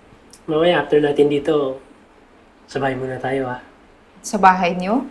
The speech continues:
Speaker 2: Bakit? Ano ba tayo? Ano bang label natin?
Speaker 1: Kailangan pa ba yun?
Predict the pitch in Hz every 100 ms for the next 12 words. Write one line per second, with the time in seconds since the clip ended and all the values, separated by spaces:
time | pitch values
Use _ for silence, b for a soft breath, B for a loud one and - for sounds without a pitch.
0 | B B B B _ _ _ _ _ -
1 | 226 240 226 190 - - 233 202 185 190
2 | 185 175 175 - 233 220 220 214 190 185
3 | 175 180 180 - 165 180 - - - -
4 | - - 220 202 190 180 156 139 143